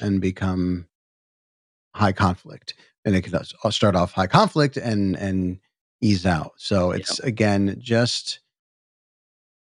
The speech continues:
Speaker 1: be kind to yourself, right? And, and be kind to your ex. Yeah,
Speaker 2: Mm-hmm.
Speaker 1: that you may not want to be, but that's gonna that's gonna help you,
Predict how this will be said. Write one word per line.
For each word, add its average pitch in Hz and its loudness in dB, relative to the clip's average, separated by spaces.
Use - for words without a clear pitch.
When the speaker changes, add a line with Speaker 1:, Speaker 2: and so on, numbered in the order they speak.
Speaker 1:
be 123 4
kind 120 4
to - -6
yourself, 101 -2
right? 107 0
And, 98 2
and 107 2
be 117 4
kind 143 2
to - -2
your 123 4
ex. - -4
Yeah, 92 -4
Speaker 2:
Mm-hmm. 82 -2
Speaker 1:
that 113 0
you 127 2
may 117 4
not 127 4
want 147 2
to 117 -4
be, 107 0
but 98 -2
that's 107 0
gonna 113 2
that's 120 4
gonna 120 2
help 107 -2
you, 95 0